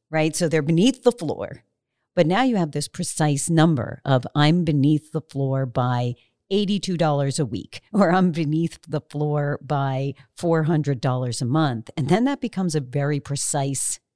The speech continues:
exercise in saying, "How might I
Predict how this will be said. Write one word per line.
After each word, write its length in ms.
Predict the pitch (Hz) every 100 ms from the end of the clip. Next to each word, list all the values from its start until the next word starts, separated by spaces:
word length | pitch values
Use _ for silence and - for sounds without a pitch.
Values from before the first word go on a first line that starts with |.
| _ _ _ _ _ _ _ _
exercise 640 | 185 233 - 165 143 127 127
in 100 | 131
saying, 260 | - 135 127
"How 320 | - 190 208
might 400 | 185 160 151 -
I 440 | 127 117 110 127